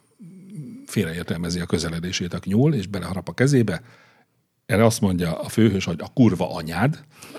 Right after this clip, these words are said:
A nyúl elugrik, és bemegy a szekrény alá.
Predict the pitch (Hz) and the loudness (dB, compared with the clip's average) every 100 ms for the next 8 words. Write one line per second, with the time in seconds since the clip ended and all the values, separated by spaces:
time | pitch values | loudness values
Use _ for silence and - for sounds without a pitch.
0 | - - 113 143 104 110 110 156 175 - | -10 2 8 10 8 6 6 4 0 -8
1 | _ _ - 98 82 127 113 95 82 - | _ _ -6 -6 2 4 6 2 -2 -8
2 | 80 76 71 - - - _ _ _ _ | -8 -10 -12 -18 -20 -20 _ _ _ _
3 | _ _ - 87 80 78 76 52 78 - | _ _ -6 -6 -6 -10 -10 -10 -12 -14